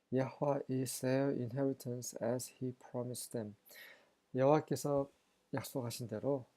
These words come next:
여호와 그분 자신이 그들의 유업이기 때문이다.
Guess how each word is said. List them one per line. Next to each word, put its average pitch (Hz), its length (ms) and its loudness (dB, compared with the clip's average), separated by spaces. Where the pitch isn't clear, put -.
여호와 127 300 4
그분 165 340 6
자신이 135 640 0
그들의 123 460 0
유업이기 117 640 -2
때문이다. 139 580 -8